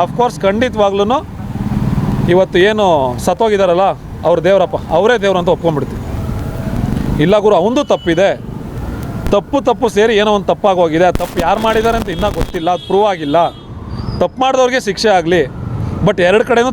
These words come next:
ತಪ್ಪಿದೆ ಅಂತ ಜನಗಳಾದರೂ at least ಯೋಚನೆ ಮಾಡಿ. ದಯವಿಟ್ಟು ನಿಮ್ಮ ಕೈ ಮುಗಿದು ಕೇಳ್ಕೊತಾ ಇದ್ದೀನಿ, ಎಲ್ಲರ ಮನೇಲಿ ತಂಗಿರಿದ್ದಾರೆ. ನಾವು ನೀವೇನೋ ರಿಯಾಕ್ಟ್ ಮಾಡ್ತೀರ ಅಂದ್ಬಿಟ್ಟು ನಾವು ಡಿ ಬಾಸ್, ಡಿ ಬಾಸ್ನ ಪ್ರೀತಿ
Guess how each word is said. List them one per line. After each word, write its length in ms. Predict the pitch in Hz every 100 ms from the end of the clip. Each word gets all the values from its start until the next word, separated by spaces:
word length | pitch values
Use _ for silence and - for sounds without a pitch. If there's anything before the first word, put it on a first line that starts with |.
| 208
ತಪ್ಪಿದೆ 260 | 180 208 202
ಅಂತ 80 | 185 160 151
ಜನಗಳಾದರೂ 480 | 175 214 220 214 196
at 100 | -
least 140 | 190 - 170
ಯೋಚನೆ 240 | 165 160 143
ಮಾಡಿ. 160 | 120 - - - - 147
ದಯವಿಟ್ಟು 280 | 180 220 202
ನಿಮ್ಮ 120 | 185 165
ಕೈ 80 | 190 220
ಮುಗಿದು 200 | 214 -
ಕೇಳ್ಕೊತಾ 300 | 180 170 160 135
ಇದ್ದೀನಿ, 160 | 120 - - - - - 156
ಎಲ್ಲರ 180 | 180 226 214
ಮನೇಲಿ 240 | 220 214
ತಂಗಿರಿದ್ದಾರೆ. 440 | 185 196 175 139 123 - - - - 170
ನಾವು 140 | 202 196
ನೀವೇನೋ 280 | 220 240 233
ರಿಯಾಕ್ಟ್ 220 | 202 233 220
ಮಾಡ್ತೀರ 240 | 214 214 208
ಅಂದ್ಬಿಟ್ಟು 220 | 196 214 196
ನಾವು 120 | 202
ಡಿ 80 | 190 214
ಬಾಸ್, 160 | 220 - - - - -
ಡಿ 80 | 202 220
ಬಾಸ್ನ 240 | 240 220 214
ಪ್ರೀತಿ 200 | 208 214